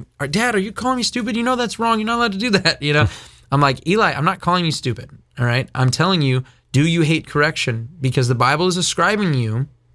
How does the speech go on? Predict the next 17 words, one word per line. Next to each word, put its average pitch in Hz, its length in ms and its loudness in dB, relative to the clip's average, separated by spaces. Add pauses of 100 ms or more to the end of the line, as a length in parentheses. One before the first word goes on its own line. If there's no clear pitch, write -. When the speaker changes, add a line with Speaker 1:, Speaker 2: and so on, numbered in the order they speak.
(220)
Speaker 1:
if 143 220 0
you 175 100 4
hate 202 300 -2
that 135 200 -4
correction, 131 500 -2
it 170 120 2
is 202 120 0
very 269 300 0
dumb 226 300 0
to 196 80 2
hate 208 200 -2
that 185 180 -2
correction. 190 520 -2 (320)
These 156 140 0
corrections 220 480 0
are 180 60 -2
good." 175 400 0